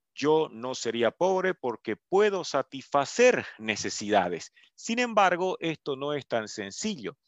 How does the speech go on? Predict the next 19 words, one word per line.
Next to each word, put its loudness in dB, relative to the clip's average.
ya 4
que -6
si -8
bien, 2
siguiendo -2
a 4
Epicuro, -2
uno -4
podría 0
decir, 0
podemos -2
tener 0
placeres 2
que 0
se -6
originan -4
en 2
la 2
satisfacción -2